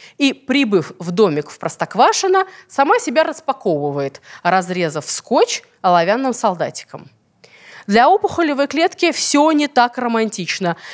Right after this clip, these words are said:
Я бы сказала, что её встреча с контейнером больше напоминает фильм "Сияние". Она-то думает, что это что-то приятное, симпатичное, может, пицца, может, мороженое, а там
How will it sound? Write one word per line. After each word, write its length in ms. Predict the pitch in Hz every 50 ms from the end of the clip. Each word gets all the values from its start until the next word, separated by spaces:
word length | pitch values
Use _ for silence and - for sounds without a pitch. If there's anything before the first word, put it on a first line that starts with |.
| - _
Я 240 | - 190 208 226 294
бы 100 | 302 359
сказала, 500 | - - 339 320 294 302 330 320 330 302
что 260 | - - - - 254
её 280 | 233 226 214 196 254 330
встреча 420 | 339 - - - 320 - - 311
с 60 | 262
контейнером 760 | - - 277 262 254 247 294 277 277 269 269 262 262 262 254 - _ - - _ _
больше 420 | 170 151 160 190 247 - - 330
напоминает 600 | 302 294 - - 208 196 185 180 180 196 226 233 -
фильм 320 | - - 202 190 202 208
"Сияние". 720 | 196 - - 226 202 175 160 147 135 135 131 135 123 135 147 _ - - - - - - - - - 330 - - - - -
Она-то 380 | 202 233 302 403 440 415 415
думает, 400 | 277 302 381 392 453 370 330 -
что 180 | - - - 349
это 140 | 359 359 -
что-то 240 | - 359 302 - -
приятное, 760 | - - 311 285 254 302 311 320 311 - - 262 226 185 180
симпатичное, 880 | - - 285 269 - 277 269 269 269 - 285 294 285 - - 240 214
может, 360 | 233 277 359 381 - - -
пицца, 520 | _ - 220 262 269 247 - - - 220 208
может, 300 | 214 254 330 370 - -
мороженое, 840 | 170 160 170 180 214 269 277 254 220 240 233 226 214 208 208 202 - _ _ _ _ _
а 200 | _ - 151 151
там 460 | - - - 220 185 196 349 381 381